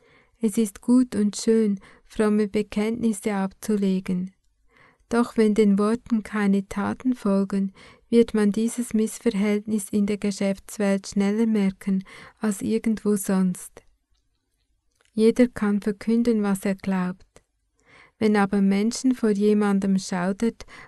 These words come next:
weil sie wissen, dass auf seine Versprechungen kein Verlass ist,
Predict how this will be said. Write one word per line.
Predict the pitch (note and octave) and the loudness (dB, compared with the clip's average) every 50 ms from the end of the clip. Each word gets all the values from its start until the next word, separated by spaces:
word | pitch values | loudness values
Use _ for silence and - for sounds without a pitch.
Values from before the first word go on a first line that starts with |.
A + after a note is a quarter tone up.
| _ - | _ -2
weil | A3+ G#3+ G#3 G#3 | 2 2 2 2
sie | G3+ - A3+ G#3+ | 2 0 0 2
wissen, | G3+ A3+ A#3+ B3 - - C4 B3+ B3+ B3 | 2 2 2 0 0 2 2 2 2 2
dass | - G#3+ G#3 F#3+ - | 0 -2 -4 -4 -4
auf | - G3+ G3 G3 | -4 -4 -4 -4
seine | - - G#3 G3 G3+ G#3+ A#3+ A#3+ | -4 -4 -2 0 2 2 2 2
Versprechungen | - B3 B3 - - - G#3+ G#3 G#3 G3 - G#3+ G#3 G3+ G3+ G3 G3 F#3+ | 2 -2 -6 -4 -6 -6 -4 -4 -4 -4 -4 -2 0 0 0 0 -2 -2
kein | - - G3 G3 F#3+ F#3+ F#3+ | -4 -4 -2 0 0 0 -2
Verlass | - G3 F#3 F#3+ G3 G3 G3+ A#3 - - - | -2 -4 -4 -2 -2 -2 -2 -4 -4 -6 -4
ist, | G3+ F#3 F#3 - - _ - | -2 -2 -2 -4 -10 _ -20